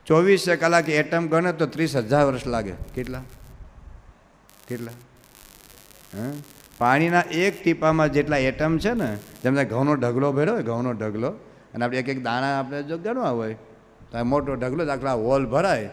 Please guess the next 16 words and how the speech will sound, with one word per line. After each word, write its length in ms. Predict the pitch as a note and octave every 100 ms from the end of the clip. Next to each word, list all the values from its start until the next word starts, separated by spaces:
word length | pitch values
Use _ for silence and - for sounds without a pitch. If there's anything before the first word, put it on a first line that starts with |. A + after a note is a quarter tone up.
| - - -
એટલો 240 | A#2+ C3+
ઘઉંનો 320 | G#2+ A#2 C3+
ઢગલો 380 | C3 A2 A2 C3+
ભર્યો 360 | A#2 A2+ D3+ D3+
હોય, 240 | G#2+ F#2 - - -
અને 160 | A#2+ B2+
આપણે 240 | A#2+ B2+
એક 120 | B2+
એક 160 | C#3+ C3+
દાણા 260 | B2 C#3 C#3+
ગણવા 280 | C#3+ F3 D#3
હોય 100 | B2+
તો 100 | C3
કેટલા 280 | F3+ F3
વર્ષ 320 | B2+ A2+ G#2+ G#2+
લાગે? 280 | G2+ G2